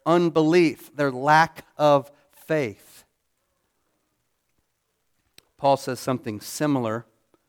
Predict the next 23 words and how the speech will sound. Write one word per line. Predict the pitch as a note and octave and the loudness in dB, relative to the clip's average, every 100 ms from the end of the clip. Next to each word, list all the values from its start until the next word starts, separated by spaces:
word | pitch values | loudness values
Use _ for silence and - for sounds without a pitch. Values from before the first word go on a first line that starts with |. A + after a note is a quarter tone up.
| _ _ _ _ _ A#2+ | _ _ _ _ _ -14
in | |
First | A#2+ C#3+ C3 - | -6 -6 -6 -6
Corinthians | C3 - A2+ G#2 | -8 -6 -10 -10
ten, | - D3 | -8 -6
and | A#2+ | -6
I | A2 | -8
do | C3+ | -8
want | C3 - | -8 -8
you | A2 | -14
to | |
turn | - - A#2+ A2+ G2 _ | -12 -8 -8 -8 -12 _
there | B2 B2+ | -4 -4
with | A2 G#2 G#2+ | -6 -12 -12
me. | G#2+ G#2 _ _ _ _ _ | -12 -14 _ _ _ _ _
Turn | B2 A#2 | -8 -6
over | A#2+ A2+ G#2+ _ _ _ _ | -4 -4 -8 _ _ _ _
a | _ | _
few | A#2+ | -14
books | A2 A#2 - - | -8 -8 -8 -14
to | A2 | -16
First | G#2 - B2 - | -12 -8 -8 -8
Corinthians | _ B2+ B2 A2 G#2 - | _ -8 -8 -10 -12 -12
chapter | - C3 - A2+ G2+ | -6 -6 -6 -10 -10